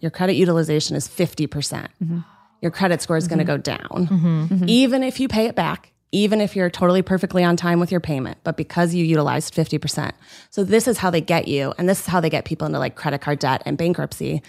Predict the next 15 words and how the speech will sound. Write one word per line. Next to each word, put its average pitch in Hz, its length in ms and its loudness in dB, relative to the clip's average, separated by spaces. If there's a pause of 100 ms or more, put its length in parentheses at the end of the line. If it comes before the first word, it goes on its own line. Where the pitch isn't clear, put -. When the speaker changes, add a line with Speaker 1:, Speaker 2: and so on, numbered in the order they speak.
(360)
Speaker 1:
is 151 360 2
people 165 680 0
taking 180 320 0
out 151 160 0
credit 156 220 0
cards 160 280 0
to 165 100 -2
pay 151 260 -2
credit 151 320 -4
cards. 208 420 -4
Speaker 2:
Mm-hmm. 160 340 -2 (380)
Speaker 1:
That's, - 320 0
like, 170 220 2 (120)
you - 100 0
should 170 260 0